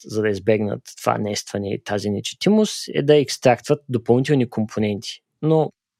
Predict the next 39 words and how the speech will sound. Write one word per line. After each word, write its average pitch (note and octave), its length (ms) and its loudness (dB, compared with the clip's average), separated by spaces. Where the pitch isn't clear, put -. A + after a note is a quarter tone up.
за B2+ 160 2
мен D3+ 320 2
недостатъкът C3+ 560 2
е, - 20 -2
че - 140 -8
понякога C3 480 2
тези B2+ 200 2
компоненти A2+ 580 0
сами B2+ 260 0
по - 100 -8
себе C3 220 0
си - 120 -8
те B2 120 4
не A2+ 80 2
са A#2 140 -2
нужни. G#2+ 420 0
Те B2+ 100 2
се C3+ 220 2
екстрактват C3+ 600 0
единствено C3 420 0
с - 180 -8
тази A2+ 260 4
цел C#3+ 360 2
да A#2 80 -4
ти - 120 -4
направят A#2+ 460 4
място, A2+ 240 0
където A2 180 0
използваш G#2+ 380 -2
този F#2+ 200 -6
J G#2+ 340 0
X, - 200 -8
по-четимо, - 500 -4
което B2 260 -2
за A2+ 100 2
мен A#2+ 280 2
по A#2 100 -12
принцип B2 300 -2
не, B2 200 0